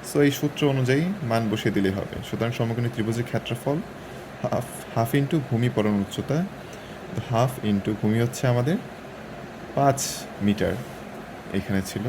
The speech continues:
পাঁচ মিটার। তো just মান বসিয়ে দিয়েছি into উচ্চতা আমরা বের করলাম এখান থেকে বারো মিটার, তো লিখলাম।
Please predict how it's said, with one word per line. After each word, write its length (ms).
পাঁচ 140
মিটার। 280
তো 140
just 300
মান 240
বসিয়ে 260
দিয়েছি 320
into 340
উচ্চতা 440
আমরা 140
বের 240
করলাম 220
এখান 260
থেকে 140
বারো 280
মিটার, 280
তো 60
লিখলাম। 400